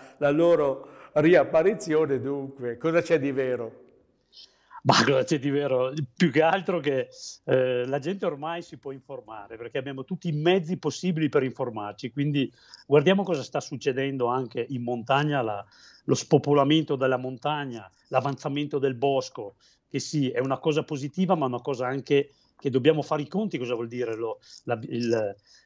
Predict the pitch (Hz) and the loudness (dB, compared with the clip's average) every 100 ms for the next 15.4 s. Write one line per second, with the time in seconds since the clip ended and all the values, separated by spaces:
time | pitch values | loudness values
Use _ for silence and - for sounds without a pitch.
0 | _ 127 131 135 135 123 120 131 147 - | _ -4 0 2 6 6 4 2 0 2
1 | 165 160 147 135 117 143 160 - 151 131 | 2 2 2 2 2 2 2 0 -8 -8
2 | 123 147 139 107 156 170 151 151 127 117 | -4 -4 -4 -6 -4 -4 0 2 2 -4
3 | 131 135 123 135 - 160 151 117 143 147 | -10 -10 -10 -12 -6 -2 0 0 0 0
4 | 151 - 143 - - _ _ _ _ _ | -2 -6 -10 -12 -16 _ _ _ _ _
5 | - - - _ _ - - - _ - | -20 -20 -20 _ _ -8 -8 -10 _ -8
6 | - 123 131 - _ - - 131 - 135 | -4 -2 -2 -4 _ -16 -2 -2 0 0
7 | 127 123 117 113 123 131 113 131 - 135 | 2 2 2 2 2 0 -2 -4 -4 -8
8 | 139 - 120 101 - _ _ _ 175 185 | -8 -8 -8 -10 -14 _ _ _ 2 2
9 | 180 202 208 175 185 220 - 147 147 139 | 2 0 0 0 0 0 -2 -12 -12 -10
10 | 131 131 127 127 117 120 113 131 - - | -10 -10 -8 -10 -10 -12 -8 -8 -10 -8
11 | 113 110 - - 107 113 123 117 110 - | -4 -2 -2 -4 -2 2 4 2 -2 -4
12 | 117 123 107 98 - _ _ 156 175 180 | -2 -2 -4 -10 -14 _ _ 2 2 2
13 | 202 202 - 185 170 190 - 175 180 180 | 0 0 -4 -8 -4 -2 0 0 2 0
14 | - 165 151 175 208 - 185 - 165 151 | 0 -2 0 0 -2 -8 -10 0 2 2
15 | 143 165 175 | -2 -8 -10